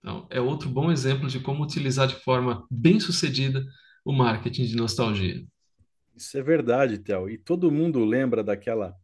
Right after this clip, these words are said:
Speaker 2: pomada Minâncora? Olha que
Speaker 1: Puxa
Speaker 2: beleza.
Speaker 1: vida, esse é outro clássico.
Speaker 2: Ela mantém exatamente, é, com pequenas atualizações no desenho, mas é a mesma cor, é a mesma coisa de quem, de
Speaker 1: Uhum.
Speaker 2: quando ela, ela foi lançada.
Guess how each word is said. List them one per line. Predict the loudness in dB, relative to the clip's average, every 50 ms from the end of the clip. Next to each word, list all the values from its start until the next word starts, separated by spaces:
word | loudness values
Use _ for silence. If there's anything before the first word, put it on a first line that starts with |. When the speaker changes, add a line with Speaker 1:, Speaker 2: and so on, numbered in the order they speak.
| _ _ _
Speaker 2:
pomada | 0 2 2 2 0 -2 -2 -2 -4 -6 -6
Minâncora? | -8 -10 -10 -10 -10 -10 -10 -10 -8 -8 -8 -8 -8 -6 -4 -2 -2 -2 -2 -6 -10 _ _ -16 -16 -16 -18 -20 _ _
Olha | -10 -8 -8 -8
que | -10 -14 -10 2
Speaker 1:
Puxa | 6 6 8 8 6 4
Speaker 2:
beleza. | 4 4
Speaker 1:
vida, | 4 6 6 6 6 6 4 2 0 -2 -4 -8 -14 _ _ _ _ _
esse | -2 0 2 2 2 2 2
é | 2
outro | 2 0 0 -2 -4 -2
clássico. | 0 2 2 2 2 0 -4 -6 -10 -12 -20 -20 -20 _ _ _ _ _ _ -20 -20 -10
Speaker 2:
Ela | -2 0 4 6 6 6
mantém | 6 4 0 0 -2 -2 -2 0 0
exatamente, | 0 0 0 -2 -2 -2 -4 -4 -2 -2 0 0 -2 -2 -4 -6 -4 -2 0 0 0 -2 -2 -4 -8 -12 -12
é, | -10 -8 -8 -8
com | -6 0 2 2 2
pequenas | 2 2 0 -2 -2 0 2 4 4 4 4 2 2
atualizações | 2 2 2 2 2 0 2 0 0 -2 -2 -4 -6 -6 -6 -4 -6
no | -6 -6 -4
desenho, | -4 -4 -4 -4 -4 -4 -2 -2 -2 -2 -2 -2
mas | -2 -2 -2 -4 -4 -4
é | -2 -2
a | 0 0
mesma | 0 0 0 -2 -2 -2 -4 -6
cor, | -6 -6 -2 0 2 4
é | 4 2
a |
mesma | 0 -2 -2 -4 -4 -4 -6 -8
coisa | -8 _ -4 -2 -2 -2 -4 -8 -12 -14 _ _ _ _ _ _ _ _ _ _ _
de | -14 -8
quem, | -4 0 2 2 2 2 0
de | 0
Speaker 1:
Uhum. | -2
Speaker 2:
quando | -2 -4 0 2 2
ela, | 2 4 2 2 2
ela | 0 0 0 -2
foi | -2 -2 0 0
lançada. | 2 0 -2 -4 -4 -4 -2 0 0 0 -2 -4 -6